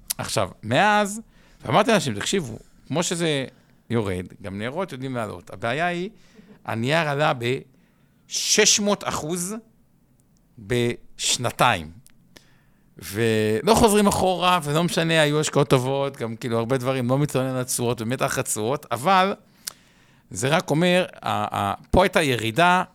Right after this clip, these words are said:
יש לפעמים ירידה שאין מודל עסקי, או שההנהלה לא טובה, או משהו כזה. לפעמים כשההנהלה לא טובה, תאמינו לי, יש דבר אחד שאני,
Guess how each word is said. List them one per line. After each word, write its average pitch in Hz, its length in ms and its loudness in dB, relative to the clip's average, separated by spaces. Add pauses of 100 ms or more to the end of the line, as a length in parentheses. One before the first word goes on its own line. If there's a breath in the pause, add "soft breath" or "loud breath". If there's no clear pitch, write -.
(880 soft breath)
יש 139 380 2
לפעמים 180 240 2
ירידה 123 560 2
שאין 113 800 -2
מודל 139 380 0
עסקי, 113 520 0
או 107 80 2
שההנהלה 110 540 0
לא 135 80 2
טובה, 117 420 2
או 110 60 4
משהו 120 240 -4
כזה. 104 180 -8
לפעמים 101 220 -14
כשההנהלה 123 480 0
לא 190 100 0
טובה, 151 420 2 (640 soft breath)
תאמינו 156 360 -2
לי, 190 60 0
יש 160 100 0
דבר 131 220 0
אחד 139 240 -2
שאני, 123 400 -2